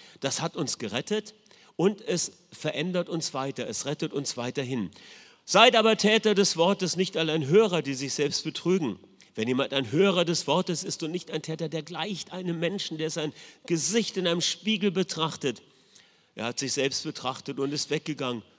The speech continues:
und er hat vergessen, wie er aussieht. Wer aber in das vollkommene Gesetz der Freiheit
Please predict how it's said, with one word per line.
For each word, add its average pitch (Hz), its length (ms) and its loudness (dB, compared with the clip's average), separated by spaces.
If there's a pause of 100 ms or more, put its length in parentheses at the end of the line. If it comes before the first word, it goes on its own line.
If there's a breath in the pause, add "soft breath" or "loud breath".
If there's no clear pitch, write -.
(120 soft breath)
und 120 140 -4
er 123 60 -2
hat 123 120 -6
vergessen, 113 600 -4 (160)
wie 120 120 -10
er 101 120 -8
aussieht. 92 460 -10 (640 loud breath)
Wer 156 260 6
aber 170 140 4
in 170 80 4
das 170 160 4
vollkommene 175 560 2
Gesetz 147 420 -2
der 151 120 -4
Freiheit 151 640 -2